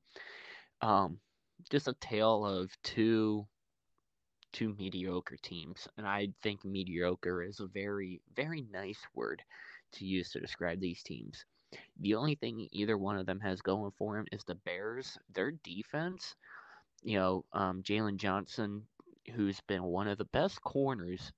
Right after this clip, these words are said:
in the league this year, but doesn't get talked about because he's on such a bad team. That defense, I think, is what's gonna, um, win them games this week and possibly next week. So that is why I'm gonna take the Bears on this one, and I will take the points.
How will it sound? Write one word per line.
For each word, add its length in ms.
in 160
the 80
league 260
this 240
year, 200
but 220
doesn't 260
get 140
talked 320
about 240
because 500
he's 200
on 180
such 240
a 60
bad 300
team. 180
That 280
defense, 440
I 120
think, 180
is 180
what's 260
gonna, 280
um, 340
win 320
them 200
games 480
this 320
week 200
and 220
possibly 480
next 280
week. 240
So 180
that 240
is 120
why 80
I'm 80
gonna 140
take 200
the 160
Bears 300
on 120
this 220
one, 300
and 100
I 100
will 200
take 200
the 80
points. 520